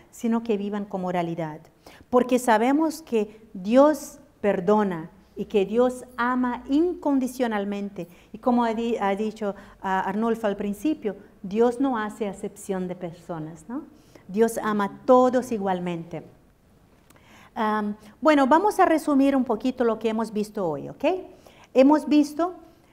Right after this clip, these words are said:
que no podemos engañarnos por una falsedad. Lo que ustedes ven de violencia, de drogadicción,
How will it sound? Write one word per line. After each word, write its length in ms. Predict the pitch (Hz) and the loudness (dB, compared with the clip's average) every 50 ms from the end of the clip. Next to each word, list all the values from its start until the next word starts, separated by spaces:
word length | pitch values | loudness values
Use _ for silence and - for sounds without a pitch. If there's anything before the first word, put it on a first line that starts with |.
| _ _ _ _ _ _ _ | _ _ _ _ _ _ _
que 420 | - 269 269 254 247 240 254 247 - | 0 2 4 4 4 2 0 -2 0
no 360 | 233 240 262 269 302 320 320 | 4 6 8 8 8 6 6
podemos 480 | 320 330 339 320 302 294 285 302 294 302 | 4 4 4 6 4 4 4 2 2 2
engañarnos 760 | 277 254 233 226 220 214 214 220 233 240 247 254 262 262 254 | 0 0 0 -2 -2 -2 0 2 2 2 2 2 0 -2 -2
por 200 | - - 208 202 | -6 -8 -8 -6
una 200 | 214 214 208 202 | -6 -6 -8 -8
falsedad. 680 | 208 - 220 214 208 214 214 214 190 180 156 131 - - - - - _ _ _ _ _ _ _ _ _ _ _ _ _ _ _ _ _ - | -8 -6 -6 -6 -6 -6 -6 -6 -6 -6 -6 -8 -10 -16 -20 -20 -20 _ _ _ _ _ _ _ _ _ _ _ _ _ _ _ _ _ -2
Lo 160 | - 214 214 | 0 0 2
que 120 | 220 254 240 | 2 2 0
ustedes 560 | 233 240 - - 320 330 330 349 320 - 233 | 0 0 2 2 2 4 4 2 0 0 2
ven 580 | 262 254 226 196 170 160 160 170 185 208 185 | 4 4 4 2 -2 -4 -8 -10 -12 -12 -6
de 140 | 165 190 190 | -4 -4 -2
violencia, 800 | 190 208 233 240 240 233 208 190 185 175 - - - - - - _ _ _ _ _ _ _ _ | 0 2 4 4 4 4 2 0 -2 -6 -8 -12 -16 -16 -16 -18 _ _ _ _ _ _ _ _
de 180 | - 190 202 196 | -2 0 2 4
drogadicción, 1080 | 214 226 240 240 247 220 240 240 - - - 240 233 226 220 196 180 165 156 147 - | 4 4 4 2 2 0 -2 -6 -8 -8 -2 2 2 2 2 2 -2 -4 -8 -10 -12